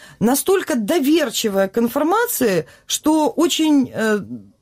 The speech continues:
ну, самое сложное — поломать, что информации нельзя верить. И вот мы говорили, да, что же делать, когда ты находишься на территории, когда у тебя, ну, другого телевидения нет, смотреть картинку.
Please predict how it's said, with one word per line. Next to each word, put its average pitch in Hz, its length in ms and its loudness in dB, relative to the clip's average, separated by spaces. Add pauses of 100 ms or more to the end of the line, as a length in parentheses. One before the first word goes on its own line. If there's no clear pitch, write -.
(120)
ну, 277 220 2
самое 311 340 0
сложное — 359 440 0
поломать, 320 580 0
что - 200 -2
информации 262 560 0
нельзя 208 340 0
верить. 135 460 -6 (1000)
И 311 460 2
вот 262 180 -2
мы 320 140 2
говорили, 311 380 2
да, 330 240 0
что 294 200 -2
же 262 120 2
делать, 240 320 0
когда 214 260 -2
ты 240 140 -2
находишься 233 520 0
на 233 140 4
территории, 233 520 0
когда 220 600 -2
у 214 120 -2
тебя, 208 720 0
ну, 202 280 2
другого 226 400 2
телевидения 208 640 0
нет, 349 220 2 (180)
смотреть 240 540 0
картинку. 151 680 -6